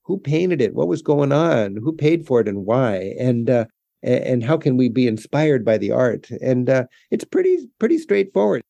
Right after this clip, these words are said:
Ira, people ask me for a budget tip when it comes to going to the galleries, and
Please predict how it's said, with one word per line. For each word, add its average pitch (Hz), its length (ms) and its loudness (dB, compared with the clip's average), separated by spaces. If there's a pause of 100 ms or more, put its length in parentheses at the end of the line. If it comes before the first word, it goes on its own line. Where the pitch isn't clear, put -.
(460)
Ira, 147 300 2
people 165 340 2
ask 135 220 0
me 127 100 -2
for 120 220 2
a 110 80 2
budget 107 420 -4
tip 156 240 -2
when 147 120 0
it 104 60 -6
comes 123 220 -2
to - 60 -20
going 120 160 2
to 110 80 0
the 104 80 0
galleries, 117 560 0
and 104 180 -8